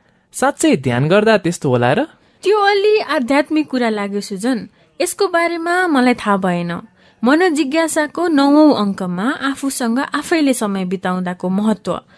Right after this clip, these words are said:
Speaker 2: र फाइदाको बारेमा कुरा गरेका थियौँ। ध्यान पनि आफूसँग आफैले समय बिताउने एउटा माध्यम हो। त्यसैले ध्यानले हाम्रो दिमागी एकाग्रता बढाउँछ, हाम्रो सम्झने शक्तिमा बढावा दिन्छ र समस्याको समाधान गर्ने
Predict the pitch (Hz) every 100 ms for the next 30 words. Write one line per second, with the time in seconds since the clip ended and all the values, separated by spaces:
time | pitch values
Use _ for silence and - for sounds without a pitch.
0 | _ 202 208 226 226 214 202 185 175 185
1 | 240 302 262 220 196 190 180 165 - 185
2 | 180 240 - - - _ 233 226 294 359
3 | 392 427 359 311 - 320 320 285 285 -
4 | 285 415 415 349 262 233 214 208 190 185
5 | 247 277 269 262 226 208 190 208 196 185
6 | - - _ _ _ - 349 349 370 370
7 | 403 254 208 214 262 370 302 233 254 220
8 | 247 285 302 277 226 226 190 190 185 180
9 | 180 214 233 240 - 240 240 247 - _
10 | 196 214 226 254 254 320 320 285 226 -
11 | 214 196 185 214 254 277 277 240 247 233
12 | 254 247 254 - - 247 302 330 415 -
13 | 311 269 233 214 208 208 208 185 180 185
14 | 294